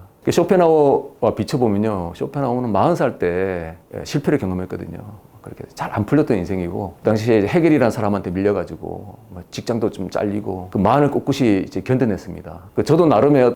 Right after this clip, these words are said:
뭐 희망이 있고 그런 것이 있는데, 아, 잘 되지가 않더라고요. 막 남들에게 좀 잘 보이려고 하는 거,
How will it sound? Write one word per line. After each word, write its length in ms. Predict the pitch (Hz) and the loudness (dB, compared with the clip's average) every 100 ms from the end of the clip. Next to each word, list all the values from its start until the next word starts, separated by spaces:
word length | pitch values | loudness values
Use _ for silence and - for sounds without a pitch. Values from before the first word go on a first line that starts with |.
| - | -2
뭐 120 | 101 | -8
희망이 280 | - 160 143 | 0 2 2
있고 160 | 135 101 | 2 -2
그런 160 | 123 120 | -4 -4
것이 180 | 104 | -4
있는데, 380 | 98 98 127 92 - | -6 -6 -4 -6 -10
아, 80 | - | -14
잘 240 | - 127 | -8 -4
되지가 240 | 123 120 120 | -2 2 2
않더라고요. 420 | 87 - 85 - - | 0 -8 -16 -18 -20
막 120 | - 90 | -20 -12
남들에게 800 | 92 104 107 104 95 104 107 104 101 _ | -8 -4 -2 -2 -2 -2 -4 -10 -18 _
좀 140 | 107 | -16
잘 220 | 101 92 95 | -8 -6 -2
보이려고 300 | 113 110 92 | 0 0 -2
하는 160 | 85 | -8
거, 300 | 87 87 90 | -10 -14 -16